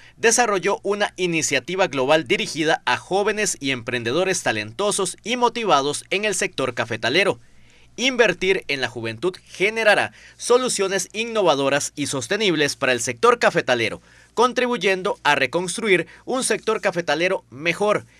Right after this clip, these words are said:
más equitativo y próspero, permitiendo la recuperación de la crisis del covid diecinueve y construyendo un futuro más fuerte,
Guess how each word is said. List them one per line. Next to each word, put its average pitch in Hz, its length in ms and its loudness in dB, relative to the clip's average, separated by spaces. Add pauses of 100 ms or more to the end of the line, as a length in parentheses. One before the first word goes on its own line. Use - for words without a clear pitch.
(160)
más 160 260 2
equitativo 175 720 -2
y 190 120 -4
próspero, 175 540 0 (240)
permitiendo 165 600 0
la 175 100 4
recuperación 120 640 -4
de 139 100 -4
la 107 120 -4
crisis 185 480 -4 (100)
del 120 200 -4
covid 196 260 0
diecinueve 135 600 0 (240)
y 160 100 -2
construyendo 196 760 0
un 226 160 -4
futuro 214 500 -4
más 190 380 0
fuerte, 131 420 -2